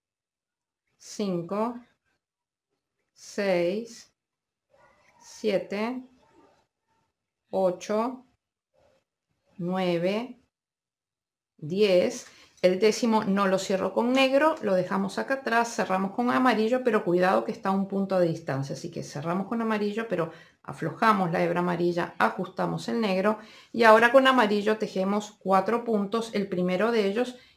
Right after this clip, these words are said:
incorporando la hebra amarilla que acabamos de aflojar. Uno, dos, tres y cuatro. Cadeneta al aire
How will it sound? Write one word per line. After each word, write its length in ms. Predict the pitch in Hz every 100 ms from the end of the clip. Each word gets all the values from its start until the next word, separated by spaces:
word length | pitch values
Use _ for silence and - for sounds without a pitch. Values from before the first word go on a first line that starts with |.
| -
incorporando 1160 | 233 220 190 190 185 180 175 180 208 262 - _ _
la 220 | - 180
hebra 280 | 170 175 196
amarilla 680 | - 185 175 170 170 175 185
que 60 | 180
acabamos 500 | 175 151 156 165 165
de 120 | 165
aflojar. 580 | 165 139 - 160 - _ _ _ _ _ _ _ _ _ _
Uno, 760 | - 190 180 180 214 262 - _ _ _ _ _ _ _ _ _ _ _ _ _ _ -
dos, 840 | 170 185 180 175 202 - - - _ _ _ _ _ _ _ _ _ _ _ _ _ _ _ -
tres 840 | 180 190 185 202 254 247 - _ _ _ _ _ _ _ _ _ _ _ _ _ _ _ _
y 420 | 196 202 214 226 - -
cuatro. 560 | 135 - - - - _ _
Cadeneta 540 | 175 156 143 139 226
al 100 | 247
aire 500 | 220 202 214 247 247